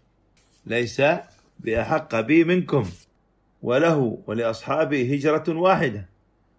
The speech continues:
ولكم أنتم أهل السفينة هجرتان"، يعني إلى النجاشي هجرة، وإليه صلى الله عليه وسلم في المدينة هجرة ثانية. عند ابن سعد في طبقاته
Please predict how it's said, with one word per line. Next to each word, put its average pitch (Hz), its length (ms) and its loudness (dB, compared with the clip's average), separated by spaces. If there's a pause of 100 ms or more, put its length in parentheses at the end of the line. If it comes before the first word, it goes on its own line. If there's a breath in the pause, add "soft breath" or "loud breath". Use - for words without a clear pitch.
(140)
ولكم 110 480 -4
أنتم 110 460 -6
أهل 107 220 -8
السفينة 107 500 -10
هجرتان"، 92 840 -6 (880)
يعني 98 380 -10
إلى 101 120 -4
النجاشي 151 760 0
هجرة، 190 340 -2 (600)
وإليه 131 580 2
صلى 139 240 0
الله 135 280 4
عليه 131 100 2
وسلم 143 300 -2
في 127 60 -8
المدينة 127 460 -4
هجرة 104 320 -2
ثانية. 87 480 -10 (840)
عند 135 240 -4
ابن 113 720 -4
سعد 156 420 0 (600)
في 104 240 -8
طبقاته 107 840 -2